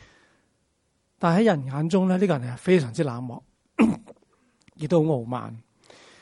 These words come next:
噉 Elizabeth 呢，其實外表就好平平無奇嘅，唔及佢家姐咁靚嘅。佢一開始呢，就喺舞會上面領教過阿 Darcy 嗰個傲慢，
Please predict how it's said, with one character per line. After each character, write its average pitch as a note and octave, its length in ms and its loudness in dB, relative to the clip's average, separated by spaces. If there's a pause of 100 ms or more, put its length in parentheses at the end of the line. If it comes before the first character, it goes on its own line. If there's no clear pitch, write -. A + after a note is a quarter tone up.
(280)
噉 A#3 180 6
Elizabeth F#3 640 0
呢， G3+ 200 6 (560)
其 D#3 60 -4
實 D3 220 -2
外 D3+ 100 6
表 F3 180 4
就 C#3+ 240 0 (640)
好 F#3 260 4
平 C#3+ 280 -2
平 C#3 200 0
無 C3+ 180 0
奇 D3 60 -6
嘅， C3+ 260 -2
唔 B2+ 120 -4
及 C3 80 -6
佢 E3 180 0
家 D#3+ 160 2
姐 D3 160 2
咁 B2+ 60 -4
靚 B2 260 -4
嘅。 A#2 140 -10 (2250)
佢 G3 80 6
一 G#3 40 10
開 A3+ 400 6
始 F3 220 2
呢， F#3+ 100 6
就 C#3+ 240 2
喺 D#3+ 340 4
舞 E3 140 6
會 F3+ 80 6
上 D#3 140 2
面 D3+ 160 -2
領 C#3+ 260 0
教 C#3 260 2
過 C#3 200 -2
阿 C#3 80 -2
Darcy D#3+ 420 2
嗰 D3 140 2
個 C3+ 60 0 (120)
傲 A2+ 140 -8
慢， A2+ 280 -12